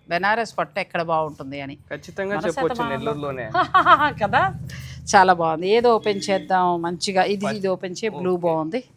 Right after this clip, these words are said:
Speaker 2: మంచి బ్రైట్ కలర్ మేడం.
Speaker 1: ఆ,
Speaker 2: Actually
Speaker 1: all over
Speaker 2: బెనారస్
Speaker 1: weaving.
Speaker 2: అంటే మీరు ఎప్పుడు చూస్తున్నట్టు సెల్ఫ్ ఉంటాయి.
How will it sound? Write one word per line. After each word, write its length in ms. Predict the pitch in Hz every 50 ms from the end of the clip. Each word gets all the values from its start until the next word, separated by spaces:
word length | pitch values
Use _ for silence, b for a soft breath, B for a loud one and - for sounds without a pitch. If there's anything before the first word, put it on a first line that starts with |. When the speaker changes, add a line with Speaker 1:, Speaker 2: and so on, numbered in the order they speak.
| _ _ 139
Speaker 2:
మంచి 160 | 131 - 143
బ్రైట్ 380 | 139 131 135 131 131 131 131 -
కలర్ 280 | - 135 120 113 113
మేడం. 240 | 107 107 117 143 185 240 277 - _ _ -
Speaker 1:
ఆ, 60 | 160 156 156
Speaker 2:
Actually 240 | 151 156 - - -
Speaker 1:
all 120 | 170 175
over 100 | 196 214
Speaker 2:
బెనారస్ 220 | 240 247 254 233 214
Speaker 1:
weaving. 220 | 220 208 - 220
Speaker 2:
అంటే 180 | 214 208 214 220
మీరు 160 | 220 214 185
ఎప్పుడు 300 | 160 151 151 170 185 196
చూస్తున్నట్టు 500 | 190 202 202 190 - 202 196 190 190 226
సెల్ఫ్ 420 | - - 202 214 220 233 226 -
ఉంటాయి. 320 | 240 208 175 - 135 110